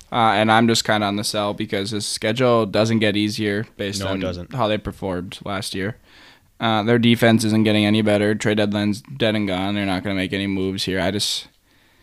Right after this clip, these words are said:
Speaker 1: they gotta figure it out, and he just keeps continuing to turn the ball over as well, which, one, penalizes you from a fantasy perspective with negative points, and two, just not on the field as long.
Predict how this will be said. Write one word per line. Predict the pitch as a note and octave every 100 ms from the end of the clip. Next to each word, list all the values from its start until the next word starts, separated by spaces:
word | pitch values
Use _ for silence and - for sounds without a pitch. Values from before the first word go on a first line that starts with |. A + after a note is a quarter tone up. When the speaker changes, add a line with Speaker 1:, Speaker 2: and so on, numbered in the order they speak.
| _ _ _ _
Speaker 1:
they | A2 C3 C#3+
gotta | D#3 D#3
figure | C#3 C#3 D3 C#3
it |
out, | A#2 C3+ A#2
and | A2+ G2+ G#2+
he | A#2 B2+
just | C#3 -
keeps | C3 B2+ -
continuing | - A2+ - B2 B2
to | A2+
turn | - A2+ A2+
the |
ball | G#2 F#2 F#2
over | A#2 A#2 B2+
as | A#2+ G2+
well, | D2 G#2+ C3+
which, | D#3+ A2 - -
one, | A2+ A2+ A2
penalizes | A2 G#2+ G#2 G#2 A2
you | G#2
from | G2+
a | G2
fantasy | A2 A2 G#2+
perspective | G#2 G#2 F#2+ F#2+ G#2
with | G2
negative | G2+ G2+ G2+ G2
points, | G#2+ G2+ A2
and | G2
two, | G2+ A2
just | G2+
not | F#2+
on | A2
the | A#2
field | - F#2+ C#3
as | -
long. | - -